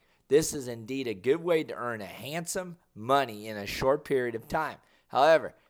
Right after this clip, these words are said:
there are also instances where a big company has taken over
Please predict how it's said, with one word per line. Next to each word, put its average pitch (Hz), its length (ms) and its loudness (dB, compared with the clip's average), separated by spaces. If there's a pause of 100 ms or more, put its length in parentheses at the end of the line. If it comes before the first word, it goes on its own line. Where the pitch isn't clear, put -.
there 123 220 6
are 120 300 6
also 147 640 4
instances 120 720 -8 (240)
where 113 240 4
a 101 60 4
big 147 340 4
company 139 320 0
has 107 140 -8
taken 156 360 -2
over 107 440 0